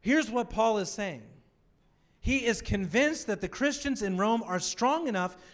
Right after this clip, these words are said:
not only to agree, not only to accept one another, but to admon-, admonish each other. Why? Because they are full of goodness. Do you see that at the end of verse number fourteen? They are full of active goodness. They practice what they preach.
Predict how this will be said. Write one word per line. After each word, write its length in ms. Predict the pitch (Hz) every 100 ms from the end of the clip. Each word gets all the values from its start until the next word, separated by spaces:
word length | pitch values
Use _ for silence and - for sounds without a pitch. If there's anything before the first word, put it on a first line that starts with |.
| -
not 300 | 202 233 320
only 220 | 339 311
to 200 | - 240
agree, 560 | 175 147 190 214 285 285 -
not 200 | 202 247
only 180 | 262 262
to 180 | - 226
accept 500 | 185 - 277 370 -
one 160 | 208
another, 360 | 185 170 175 214 - -
but 160 | 233 233
to 120 | -
admon-, 580 | 277 262 247 302 311 226
admonish 540 | 214 214 269 349 359 -
each 160 | 202
other. 220 | 180 160
Why? 420 | 151 196 269 339 359 - -
Because 340 | - 208 226 190
they 80 | 190
are 140 | 175
full 220 | - 180
of 160 | 156 120
goodness. 560 | 160 208 277 320 -
Do 200 | - -
you 60 | 170
see 120 | 185
that 140 | 208 208
at 100 | 196
the 80 |
end 80 | 208
of 80 | 196
verse 160 | 196 196
number 140 | 190
fourteen? 560 | 170 190 190 277 302 294 - - - -
They 120 | 208
are 120 | 208
full 260 | 175 226 226
of 200 | 196 - - -
active 460 | 254 294 277 214
goodness. 340 | 214 208 175 160
They 180 | 233
practice 600 | 240 - 277 294 302 339
what 180 | 269 254
they 120 | 226
preach. 720 | 220 170 185 156 127 - -